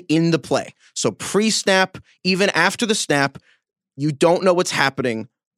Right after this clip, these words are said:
until much longer than other plays in the N F L, and they build their entire offenses so the defense has to wait as long as possible to figure out what the hell's going on. And then when you're losing and you have to do certain stuff, suddenly you don't have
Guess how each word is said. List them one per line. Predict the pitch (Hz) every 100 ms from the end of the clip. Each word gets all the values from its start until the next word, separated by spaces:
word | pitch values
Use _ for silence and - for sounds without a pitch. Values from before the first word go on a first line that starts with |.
| _ _ _ _
until | 143 - 147
much | 135 151 160
longer | 147 147 143 135
than | 123 -
other | 127 135
plays | - 120 117
in | 117
the |
N | 110
F | 104
L, | 113 107
and | 113
they | 117
build | - 143 147 143
their | 139
entire | 127 - 147 143 -
offenses | 127 - 123 107 92 92 - _ -
so | -
the | 123
defense | 101 147 143 151 139
has | - 143
to | 135
wait | 127 123
as | 120
long | 123 131
as | 127
possible | 127 113 - 113
to | 110
figure | 123 113
out | 107
what | 110
the | 107
hell's | 117
going | 117 107 107
on. | 92 - _ _ - -
And | 147
then | 165 151
when | 156
you're | 156
losing | 147 208 302 175 127 117 - _ 123
and |
you | 151
have | 180
to | 175
do | 160 180
certain | - 180 139
stuff, | - 208 143
suddenly | - 165 165
you |
don't | 147 160
have | 156